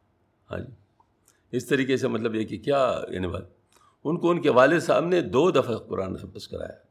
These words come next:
پہلی دفعہ عام طریقے سے جو پاکستان میں ہوتا ہے، پھر فرمایا اب اس طریقے سے یاد کرو کہ تب جب قرآن تلاوت کرو تو ایک عرب کافر،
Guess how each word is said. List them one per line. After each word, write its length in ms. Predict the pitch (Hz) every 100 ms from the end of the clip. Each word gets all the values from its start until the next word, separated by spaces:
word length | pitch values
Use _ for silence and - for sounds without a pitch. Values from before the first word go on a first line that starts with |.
| _
پہلی 260 | 143 156 156
دفعہ 300 | 139 151 160 - -
عام 260 | 135 160 143
طریقے 360 | 104 92 92
سے 120 | -
جو 100 | 98
پاکستان 460 | 95 90 92 92 90
میں 140 | 85
ہوتا 220 | 82 85 -
ہے، 60 | - _ _ _ _ _ _ _ -
پھر 80 |
فرمایا 380 | 127 131 120 127
اب 120 | 107
اس 120 | 143 143
طریقے 320 | 127 110 117
سے 140 | -
یاد 140 | 98 - -
کرو 280 | 50 127 156 - _ _ _ _
کہ 120 | 104
تب 180 | 156 120
جب 100 | 101 -
قرآن 360 | 107 110 120 120
تلاوت 400 | 98 95 107 101
کرو 260 | 113 127
تو 260 | 123 120 - _
ایک 220 | 104 104 -
عرب 340 | 143 160 165
کافر، 400 | 131 110 110 107